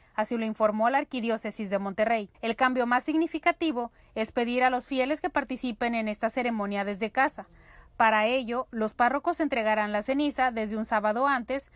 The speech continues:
para evitar así un gran número de asistencia a los templos el miércoles diecisiete de febrero.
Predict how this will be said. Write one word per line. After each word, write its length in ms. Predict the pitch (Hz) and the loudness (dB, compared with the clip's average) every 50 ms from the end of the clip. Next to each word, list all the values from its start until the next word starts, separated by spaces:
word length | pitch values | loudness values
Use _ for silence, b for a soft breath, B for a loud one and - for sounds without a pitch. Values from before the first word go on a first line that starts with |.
| B B B B | B B B B
para 160 | B 240 233 226 | B 4 4 4
evitar 320 | 220 233 214 - 226 220 | 2 0 0 2 2 2
así 340 | 220 214 - - 285 320 302 | 2 0 0 0 -2 0 0
un 140 | - 269 247 | -2 -2 0
gran 200 | 240 233 226 233 | 2 2 2 2
número 280 | 233 233 233 233 233 233 | 2 0 0 0 0 0
de 80 | 240 | 0
asistencia 680 | 233 233 - 294 285 - - 339 311 269 247 277 277 269 - | -2 -2 -2 -4 -4 -2 -2 -2 -2 -2 -2 -2 -2 0 0
a 140 | 233 220 | 0 0
los 160 | 214 214 208 - | 0 -2 -4 -4
templos 360 | - 226 226 220 269 294 285 | -4 -4 -2 -2 -2 -2 0
el 120 | 302 277 240 | 0 -2 -2
miércoles 460 | 240 262 302 311 - 349 339 330 277 | -2 -4 -4 -2 0 0 0 0 -2
diecisiete 520 | 285 269 - 220 208 - 226 208 - 196 | -4 -6 -6 -8 -4 -4 -2 -2 -2 -4
de 100 | 190 190 | -6 -6
febrero. 440 | - - 196 208 214 208 190 180 180 | -4 -4 -2 0 0 0 -2 -4 -8